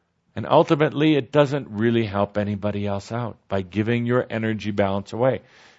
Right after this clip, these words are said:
It sets up this whole chain of events that we call feeding. You see, when you give your energy away, your energy balance to someone else,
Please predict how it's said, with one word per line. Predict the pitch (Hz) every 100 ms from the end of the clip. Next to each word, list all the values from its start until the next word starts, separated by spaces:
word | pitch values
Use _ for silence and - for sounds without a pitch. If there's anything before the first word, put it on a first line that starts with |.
| -
It | 95
sets | - 127 127
up | 139 -
this | 123 113
whole | - - 143 160 165 160 - - _ _
chain | - 123 143
of | 139
events | 139 139 123
that | - 110
we | 120
call | - 120
feeding. | 113 - 139 104 76 71 _ _ _ _ -
You | -
see, | 127 196
when | 160 151
you | 190
give | 151 190 147
your | 120 175 151 -
energy | 135 139 127 131
away, | 139 135 143 87 _ _ _ _ _ _ _ _ _ _ _ _ _ _ _
your | 90 92
energy | 113 127 131 113
balance | 104 120 120 104
to | -
someone | 82 - 147 165 170
else, | 156 87 - -